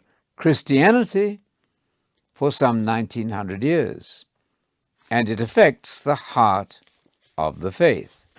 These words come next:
Throughout the biblical accounts of the preaching of Jesus and the apostles,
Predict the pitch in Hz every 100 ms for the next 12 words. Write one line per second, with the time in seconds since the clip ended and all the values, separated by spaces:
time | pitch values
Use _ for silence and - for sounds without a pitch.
0 | _ _ _ _ - 156 220 233 208 165
1 | 196 196 196 175 156 135 180 151 92 -
2 | - - - - 82 - - 151 143 90
3 | 78 - 147 151 151 175 - - 151 135
4 | 139 - 120 123 - 113 110